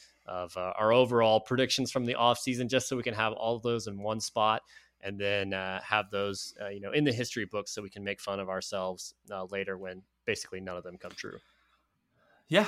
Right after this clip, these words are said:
Speaker 2: uh, make some, uh, Big Twelve record predictions, kinda dive into O U season a little bit more, and we've kinda got some really cool things coming down the pipeline. We're gonna have the, the voice of the, the Tulane football, uh, jo-, joining us next week, so we'll have that interview to kinda, uh, start game week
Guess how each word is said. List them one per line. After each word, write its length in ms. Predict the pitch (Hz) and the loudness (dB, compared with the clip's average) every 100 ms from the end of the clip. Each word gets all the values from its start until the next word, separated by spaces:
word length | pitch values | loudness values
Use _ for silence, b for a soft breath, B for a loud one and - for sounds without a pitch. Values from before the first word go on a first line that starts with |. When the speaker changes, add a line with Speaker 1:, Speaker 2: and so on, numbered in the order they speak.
| - | 2
Speaker 2:
uh, 260 | 156 139 131 | 4 8 10
make 220 | 131 147 | 8 4
some, 260 | - 131 120 | 4 0 4
uh, 220 | 127 120 | 8 8
Big 240 | 113 190 | 8 6
Twelve 260 | 196 151 139 | 8 8 8
record 300 | 127 135 139 | 6 4 0
predictions, 640 | 139 139 143 - 160 175 | 0 2 2 -2 -2 -4
kinda 200 | - 123 | -2 -2
dive 360 | 110 117 117 117 | 4 8 8 4
into 440 | 117 113 127 113 | -2 -4 0 2
O 120 | 113 | 2
U 160 | 120 123 | 0 -2
season 360 | - 135 127 123 | -2 0 0 -2
a 60 | |
little 160 | 117 123 | -4 -2
bit 160 | 123 | -4
more, 380 | 113 117 123 131 | -2 -2 0 2
and 200 | 120 110 | 0 -2
we've 140 | 110 113 | -8 0
kinda 180 | 147 | 2
got 160 | 139 139 | 4 2
some 140 | 135 | 2
really 160 | 127 135 | 2 2
cool 120 | 135 | 0
things 280 | 131 131 131 | 0 -2 -2
coming 200 | 135 131 | -4 -2
down 100 | 123 | -2
the 80 | 120 | 0
pipeline. 500 | 123 120 120 127 127 | 4 4 4 2 2
We're 120 | 123 | 0
gonna 120 | 117 | -2
have 140 | 113 113 | -2 0
the, 220 | 107 110 | -2 -2
the 80 | 117 | -8
voice 380 | 110 123 131 - | -2 0 0 0
of 180 | 117 120 | -2 2
the, 260 | 117 110 113 | 2 2 -4
the 120 | 113 - _ | -14 -16 _
Tulane 460 | - 135 123 123 120 | -2 2 2 2 0
football, 520 | 139 139 135 135 - B B B B | -4 0 4 4 2 B B B B
uh, 280 | 113 110 107 | 2 4 2
jo-, 280 | 110 117 107 | 0 -4 -4
joining 320 | 117 120 117 | -2 0 0
us 140 | 117 123 | -2 -2
next 180 | 117 - | -2 -2
week, 140 | 123 | -6
so 140 | - | -2
we'll 160 | 117 110 | -2 2
have 220 | 117 113 | 2 4
that 260 | 113 113 - | 4 2 0
interview 380 | 120 113 117 127 | -6 -4 -4 -4
to 60 | |
kinda, 460 | 139 123 110 104 107 - | 0 2 2 0 -4 -10
uh, 240 | 110 110 107 | -10 -8 -10
start 420 | - - 123 120 - | -8 2 2 2 -2
game 220 | 120 123 | -2 0
week 320 | 127 135 - | 0 -2 -6